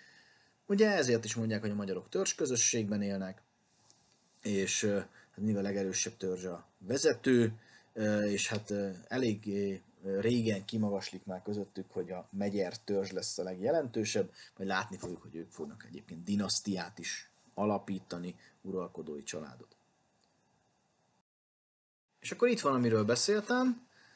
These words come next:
ugye íme a maga a család, ugye egy ilyen egység a, a nagy család,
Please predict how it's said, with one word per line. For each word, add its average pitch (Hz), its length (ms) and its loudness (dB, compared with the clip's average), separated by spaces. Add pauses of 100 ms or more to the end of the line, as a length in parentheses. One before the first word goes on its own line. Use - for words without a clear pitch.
(160)
ugye 123 160 2
íme 127 300 6
a 101 80 2
maga 95 240 0
a 82 100 -4
család, 123 760 -4
ugye - 140 -10
egy 90 320 -6
ilyen 78 220 -8
egység 69 500 -10
a, 107 180 -16 (600)
a 76 260 -14 (320)
nagy 90 260 -10
család, 240 580 0